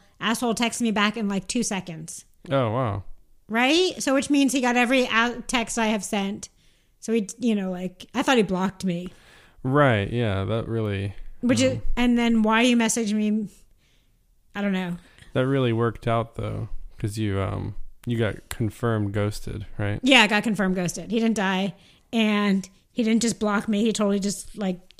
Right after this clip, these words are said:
Speaker 1: he was getting every message. And
Speaker 2: Was,
Speaker 1: prob-
Speaker 2: was he nice or, like, sympathetic?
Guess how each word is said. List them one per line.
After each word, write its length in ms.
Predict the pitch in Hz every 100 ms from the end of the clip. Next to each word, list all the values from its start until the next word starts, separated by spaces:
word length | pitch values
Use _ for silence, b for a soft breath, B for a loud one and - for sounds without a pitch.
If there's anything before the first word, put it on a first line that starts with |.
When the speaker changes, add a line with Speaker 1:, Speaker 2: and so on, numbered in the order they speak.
| - -
Speaker 1:
he 160 | 208 285
was 140 | 269
getting 260 | 262 269 247
every 160 | 233
message. 500 | 233 240 240 208 - - - -
And 100 | 226
Speaker 2:
Was, 160 | 120 110
Speaker 1:
prob- 140 | - -
Speaker 2:
was 160 | 131 117
he 80 | 104
nice 480 | 98 120 151 - - - -
or, 140 | 95
like, 300 | 95 90 -
sympathetic? 680 | - 110 113 - 113 165